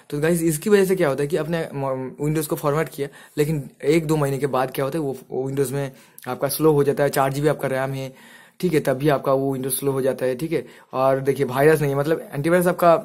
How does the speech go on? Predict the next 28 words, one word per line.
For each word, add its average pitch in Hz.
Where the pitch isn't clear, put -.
इंस्टॉल्ड 147
है 135
और 143
अपडेटेड 151
भी 139
है, 139
तब 139
भी 160
जब 143
स्लो 185
हो 143
जाता 135
है 196
ना, 269
तो 160
उसकी 170
वजह 170
ये 151
है। 117
तो 139
इसे 185
भी 185
क्लियर 151
कर 131
देंगे। 117
तो 175
ये 139
क्लियर। 120